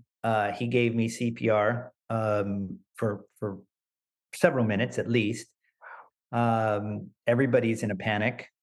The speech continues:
Speaker 1: Uh, people are crying, people are yelling. And he's calmly, a se-, of a seventeen-year-old boy, just pressing up and down on my, my chest. The, uh, paramedics came. I was taken by ambulance,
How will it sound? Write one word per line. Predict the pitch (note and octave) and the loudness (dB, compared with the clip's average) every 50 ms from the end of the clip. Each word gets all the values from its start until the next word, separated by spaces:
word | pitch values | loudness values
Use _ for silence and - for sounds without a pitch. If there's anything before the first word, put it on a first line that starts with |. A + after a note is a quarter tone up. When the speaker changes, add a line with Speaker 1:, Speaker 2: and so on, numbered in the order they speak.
| - | -6
Speaker 1:
Uh, | A2+ A2 G#2 G#2 G#2 | -4 -4 -4 -4 -4
people | - - A2+ A#2 A2+ | -6 -4 0 0 0
are | A2 | 0
crying, | G#2+ - - - A2+ A2 G#2+ G#2 G#2 G#2 G#2+ A2+ A#2 - - | 0 -2 -2 0 0 2 2 0 0 -2 -2 -4 -8 -10 -12
people | - A2 G#2 - A2 | -12 -8 -4 -2 -2
are | |
yelling. | G#2 G#2+ G#2+ G#2+ G2+ G2 G2+ G#2+ A#2 A#2 - - - _ _ _ _ _ | 0 0 0 0 0 -2 -2 -4 -6 -8 -10 -16 -20 _ _ _ _ _
And | A2+ A#2 A#2 A2+ | -2 0 0 2
he's | A2 B2 B2 A#2+ | 2 0 0 0
calmly, | - - - B2+ B2 B2 A#2 A#2 A2+ A2 | -2 0 2 2 4 4 2 2 0 0
a | |
se-, | G#2+ - - - - | -2 -2 -2 -2 -2
of | A2+ A2+ | -2 -2
a | G#2+ | -2
seventeen-year-old | - - A#2+ A2+ A2+ A2+ - - A#2 A2 A2 G#2 G2+ - | 0 0 0 0 0 -4 -2 -2 0 0 0 -2 0 2
boy, | D3 D#3 D3+ C#3 B2+ B2+ B2 B2 - - _ _ _ _ _ _ | 2 4 4 4 2 2 -2 -6 -10 -16 _ _ _ _ _ _
just | - B2 A2+ A#2 - - - _ _ _ _ _ _ _ _ _ _ _ _ _ _ _ _ | 2 2 2 2 -4 -12 -16 _ _ _ _ _ _ _ _ _ _ _ _ _ _ _ _
pressing | - B2 A#2 A#2+ B2+ A#2 A#2 | 2 2 4 4 0 0 0
up | A#2 A2+ A2+ - | 0 0 0 0
and | G#2+ G#2 | 0 0
down | G#2 G#2 G#2+ G#2+ G#2 | 2 2 2 2 2
on | G2+ G2+ G2+ | 0 0 0
my, | G2+ G2 G2 G2 F#2 F#2+ F#2 - _ | 0 0 0 0 -2 -2 -6 -8 _
my | - G#2+ G2+ | -4 -2 -2
chest. | G2 F#2+ - - B2 A#2+ A#2 A#2+ - - - _ _ _ _ _ _ _ _ _ _ - | -2 0 2 2 4 4 2 0 -4 -10 -14 _ _ _ _ _ _ _ _ _ _ -4
The, | A2+ A2 G#2+ G#2 G2+ G2+ G2+ G2 - | -2 0 0 2 2 0 0 -2 -2
uh, | G#2+ G#2 G#2 F#2 - - | -2 -2 0 -2 -4 0
paramedics | - C3 C3 A#2+ A#2 A#2 A#2 A#2 A#2+ - - | 2 2 4 4 4 4 2 0 0 -4 -8
came. | - - A#2 A2+ A2 G#2+ G#2+ G#2 | -4 -2 0 0 0 0 0 0
I | G2 F#2 | -2 -2
was | F#2 - | -4 -4
taken | - A2+ A2 A2+ G#2+ G#2 | -4 -4 -4 -2 -4 -4
by | G#2 G2+ G2+ G2 - | -2 0 0 0 0
ambulance, | - A2+ A2+ G#2+ G#2 G#2+ G#2 G2+ G2+ G2+ - - - | 0 0 0 2 2 0 0 0 -2 -4 -6 -10 -16